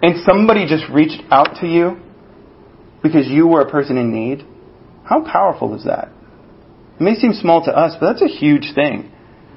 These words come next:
And that's, but that's just who Jesus was. And the, the aspect of,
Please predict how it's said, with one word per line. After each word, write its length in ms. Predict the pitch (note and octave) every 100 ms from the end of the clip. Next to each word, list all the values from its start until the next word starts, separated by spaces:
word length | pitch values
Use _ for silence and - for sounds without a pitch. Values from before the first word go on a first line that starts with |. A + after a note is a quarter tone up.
| -
And 100 | E3
that's, 180 | G3+ - D#3+
but 120 | D#3+
that's 220 | F#3 -
just 240 | - G3+ - - _ -
who 200 | - F#3
Jesus 320 | D3 D3+ B2 A#2+
was. 480 | A#2 C3+ G#2+ - - - - _ - - - - - -
And 100 | C#3
the, 120 | C3+ C3+
the 120 | C3+
aspect 400 | C#3+ D3 C#3+ C3+
of, 200 | B2+ A2+